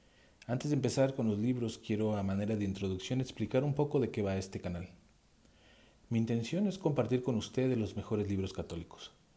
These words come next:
después de la Biblia. Porque como ya sabemos, en la Biblia viene todo lo que alguien ha podido, puede y podrá saber sobre Dios hasta hoy. En la historia del catolicismo, ha habido muchos santos que nos han compartido lo que Dios les ha hecho entender,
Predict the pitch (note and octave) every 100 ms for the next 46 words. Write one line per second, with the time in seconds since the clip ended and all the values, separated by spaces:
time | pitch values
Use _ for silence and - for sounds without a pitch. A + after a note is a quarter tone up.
0 | _ - A2 - F#2 F2 F2 F#2+ F2+ -
1 | - - _ _ - - - F#2 F#2+ -
2 | G2 G2 G#2 G#2+ A#2 A#2 A#2+ A2+ - F2
3 | E2+ F2 F2 F#2 G#2+ A2 A#2 A#2+ A2+ -
4 | - - G#2 B2 C3 B2 B2 A#2 A2 A2
5 | F#2 F#2+ G2+ A2 G#2 - A2 B2+ B2+ B2
6 | F#2 F#2+ G2 G2 G2+ F#2+ F#2+ G2+ F2 F2+
7 | F#2+ G2+ F2+ - F2 F#2 F#2+ - - _
8 | _ - - - - - - - - -
9 | A2 A2 - B2 A#2+ A2+ G#2+ - G2+ G2
10 | - A#2+ A#2+ E3 A3 - - - - -
11 | A2+ D3+ D3+ D3 C#3+ C#3 - C3+ C3+ B2+
12 | - G#2+ A2 A#2 A#2+ A2+ G2 - A#2 A2+
13 | G2 G#2+ G2 A#2+ C#3+ - G2 F#2+ G2+ F#2
14 | F#2 F#2 G#2+